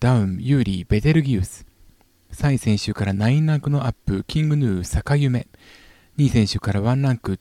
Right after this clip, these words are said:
ダウン、エメ、残響参加。そして一位が、先週からワンランクアップ、キングヌー、一途。以上が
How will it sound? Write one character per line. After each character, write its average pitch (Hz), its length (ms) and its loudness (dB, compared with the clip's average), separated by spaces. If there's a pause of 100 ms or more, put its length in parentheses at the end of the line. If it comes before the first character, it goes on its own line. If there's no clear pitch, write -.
(120)
ダ 139 180 6
ウ 113 80 4
ン、 95 160 -2 (280)
エ 131 100 0
メ、 98 240 0
残 151 300 2
響 147 280 -2
参 123 260 -2
加。 120 280 -8 (420)
そ 131 220 2
し - 60 -4
て - 200 -4
一 127 520 0
位 - 20 -
が、 143 280 0 (380)
先 123 140 0
週 - 120 0
か 98 120 -2
ら 92 60 -2
ワ 120 120 2
ン 151 80 2
ラ 151 80 0
ン 139 60 -2
ク - 240 -6
ア - 80 0
ッ - 40 2
プ、 - 280 2
キ 160 140 -2
ン - 20 2
グ 147 80 0
ヌ 139 100 0
ー、 92 300 -4
一 - 240 -2
途。 - 80 -14 (640)
以 147 80 -8
上 139 180 -2
が 139 260 -2